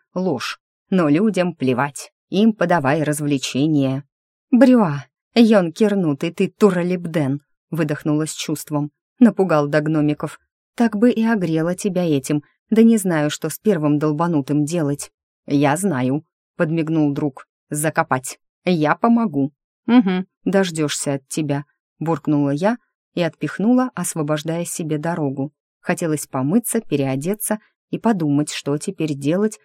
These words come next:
с новоявленным мужем, властной свекровью, мечтающей запереть меня в родовом гнезде, хитрым королем и моей мечтой —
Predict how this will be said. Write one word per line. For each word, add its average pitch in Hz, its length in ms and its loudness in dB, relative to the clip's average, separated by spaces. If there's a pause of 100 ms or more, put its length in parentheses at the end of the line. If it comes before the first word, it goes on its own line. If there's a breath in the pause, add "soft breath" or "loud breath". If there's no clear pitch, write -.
(160)
с - 120 -10
новоявленным 170 680 -2
мужем, 143 500 -2 (160)
властной 160 460 -2
свекровью, 220 680 0 (240 soft breath)
мечтающей 170 640 -2
запереть 156 520 -2
меня 160 260 0
в - 60 -10
родовом 151 400 -2
гнезде, 156 580 -2 (340)
хитрым 147 420 0
королем 151 500 0 (260)
и 190 100 -2
моей 294 340 2
мечтой — 139 680 0